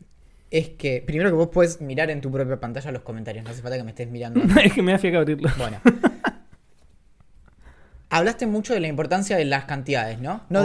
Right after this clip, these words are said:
Speaker 1: diste ninguna cantidad, dijiste un poquito acá, un poquito allá.
Speaker 2: No, es
Speaker 1: Está
Speaker 2: que,
Speaker 1: bien, ¿qué querés?
Speaker 2: es que,
Speaker 1: O sea,
Speaker 2: es, es,
Speaker 1: Axel, está
Speaker 2: depende.
Speaker 1: bien.
Speaker 2: Primero que lo dije, son quinientos para un paquete entero, pero
Speaker 1: Sí.
Speaker 2: después si vos querés poner la mitad de un paquete,
Speaker 1: Y,
Speaker 2: tenés
Speaker 1: no,
Speaker 2: que hacer
Speaker 1: después dijiste,
Speaker 2: doscientos cincuenta.
Speaker 1: tenés que ponerle un poquito menos. Un poquito no me dice absolutamente nada. Es como una pizca de sal. ¿Cuánto es una pizca de sal, Axel? ¿Cuánto es un
Speaker 2: Lo que te
Speaker 1: poquito
Speaker 2: guste.
Speaker 1: menos?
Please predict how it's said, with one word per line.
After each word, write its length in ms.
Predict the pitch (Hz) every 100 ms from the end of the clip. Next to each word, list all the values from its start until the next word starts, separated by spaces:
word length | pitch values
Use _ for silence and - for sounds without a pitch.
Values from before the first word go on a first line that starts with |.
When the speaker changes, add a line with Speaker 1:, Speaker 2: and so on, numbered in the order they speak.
| 233
Speaker 1:
diste 160 | 247
ninguna 380 | 214 220 254 226
cantidad, 260 | 196 185 196
dijiste 260 | 156 170
un 100 | 202
poquito 300 | 175 170 190
acá, 200 | 190 -
un 80 | 185
poquito 300 | 175 160 180
allá. 160 | 170 160
Speaker 2:
No, 240 | 180 185 156
es 100 | 180
Speaker 1:
Está 100 | 196
Speaker 2:
que, 60 |
Speaker 1:
bien, 100 | 190
¿qué 140 | 180 240
querés? 240 | 240 220
Speaker 2:
es 40 | -
que, 100 | 226
Speaker 1:
O 20 |
sea, 140 | 240
Speaker 2:
es, 40 | 233
es, 60 | 190
Speaker 1:
Axel, 140 | 233 190
está 160 | 196
Speaker 2:
depende. 220 | 233 220 180
Speaker 1:
bien. 120 | -
Speaker 2:
Primero 260 | - 214 453
que 80 | 220
lo 60 |
dije, 240 | 196 196 151
son 220 | - 196
quinientos 480 | 180 190 240 247 277
para 180 | - 170
un 60 |
paquete 240 | 170 175 175
entero, 340 | 160 175 151
pero 140 | 143 147
Speaker 1:
Sí. 60 |
Speaker 2:
después 120 | 190
si 80 | 226
vos 80 | 214
querés 140 | 202 180
poner 140 | 165
la 80 | 175
mitad 200 | 175 208
de 20 |
un 60 | 202
paquete, 200 | 208 233
Speaker 1:
Y, 20 |
Speaker 2:
tenés 140 | 220 208
Speaker 1:
no, 40 |
Speaker 2:
que 60 | 190
hacer 40 |
Speaker 1:
después 160 | 170 160
dijiste, 80 | 175
Speaker 2:
doscientos 120 | -
cincuenta. 100 | 170 185
Speaker 1:
tenés 80 | 180
que 80 | 185
ponerle 220 | 185 196
un 60 | 170
poquito 380 | 160 165 170
menos. 300 | 165 151 131
Un 80 | 240
poquito 340 | 240 202 247 247
no 120 | 190
me 120 | 220 202
dice 320 | 202 202 247
absolutamente 440 | 185 170 214 214
nada. 140 | 208 165
Es 100 | 196
como 140 | 208
una 200 | 214 185
pizca 300 | 185 196 -
de 80 | 180
sal. 160 | 175 175
¿Cuánto 240 | 269 320
es 100 | 359
una 160 | 220 165
pizca 280 | 147 - 147
de 100 | 139
sal, 220 | 135 123
Axel? 240 | 156 -
¿Cuánto 220 | 247 285
es 100 | 262
un 80 | 214
Speaker 2:
Lo 80 | 160
que 80 | 156
te 80 | 156
Speaker 1:
poquito 200 | 202 170
Speaker 2:
guste. 120 | 160
Speaker 1:
menos? 220 | 135 127